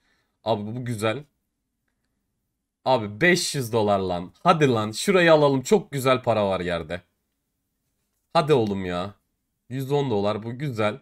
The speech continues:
Abi beş yüz dolar fark var ya. Bir iki tane bıçağa bakar. Ama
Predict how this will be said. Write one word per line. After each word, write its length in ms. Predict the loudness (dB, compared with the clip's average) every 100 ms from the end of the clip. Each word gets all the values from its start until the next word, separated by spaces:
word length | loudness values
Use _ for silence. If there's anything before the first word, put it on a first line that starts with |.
| _ _ _ _ _ _ _ _ -2
Abi 320 | 0 0 6
beş 300 | 6 4 -4
yüz 140 | 0
dolar 300 | 2 4 2
fark 300 | 2 0 0
var 120 | -2
ya. 280 | 0 -2 -4
Bir 80 | -6
iki 200 | -6 2
tane 240 | 2 2
bıçağa 320 | -2 0 0 2
bakar. 300 | -2 -4 -6 _ _ _ _ _ _ _ _ _ _ _ _ _ -12
Ama 300 | -8 -8